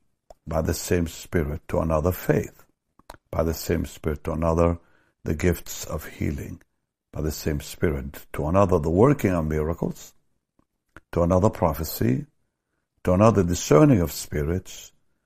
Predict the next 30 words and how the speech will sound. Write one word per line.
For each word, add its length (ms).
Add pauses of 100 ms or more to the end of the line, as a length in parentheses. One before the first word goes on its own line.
(380)
to 100
another 400
diverse 600
kinds 400
of 240
tongues, 680 (1000)
to 80
another 480 (100)
the 100
interpretation 1040
of 180
tongues. 480 (1600)
But 120
all 300
these 260
worketh 460
that 420
one 560
and 240
self 460
same 360
Spirit, 800 (600)
dividing 480
to 140
every 260
man 300
severally 680
as 160
he 80
will." 260